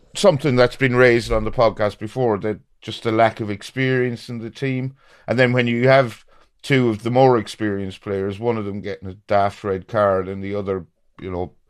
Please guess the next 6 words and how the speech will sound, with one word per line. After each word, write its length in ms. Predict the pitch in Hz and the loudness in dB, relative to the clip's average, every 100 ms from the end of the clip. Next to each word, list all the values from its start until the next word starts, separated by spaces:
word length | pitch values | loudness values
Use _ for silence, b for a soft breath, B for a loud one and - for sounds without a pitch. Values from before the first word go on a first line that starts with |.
| b b b b b b _ _ _ _ | b b b b b b _ _ _ _
playing 360 | - 107 98 92 | 0 2 2 2
like 240 | 92 87 | 0 0
he's 300 | 95 87 - _ _ _ _ | -6 -8 -10 _ _ _ _
never 340 | 98 101 90 95 | -6 -6 -4 -4
actually 360 | 98 - 92 | -6 -8 -10
set 300 | - 95 95 | -6 -8 -6